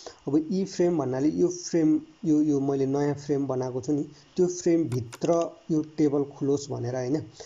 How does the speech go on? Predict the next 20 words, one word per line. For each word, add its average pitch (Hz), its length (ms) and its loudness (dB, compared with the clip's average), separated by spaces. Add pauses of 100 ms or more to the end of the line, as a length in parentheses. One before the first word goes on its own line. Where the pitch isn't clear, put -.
(120)
सेल्फ 170 400 -2
डटभित्र 143 680 -2
मैले 135 300 0
रुटभित्र 131 480 -2
होइन 127 240 -4
कि, 202 140 -6 (420)
ए, 127 440 -2 (880)
यो 175 280 4
रुट 165 340 0
चाहिँ 170 260 2
सेल्फ, 165 540 -2
यो 170 280 2
रुटभित्र 156 500 2
चाहिँ 160 180 0
फ्रेम 156 280 0
छ, 156 80 -2
फ्रेमभित्र 170 640 0
चाहिँ 147 200 0
मैले 135 180 0
यो 131 180 0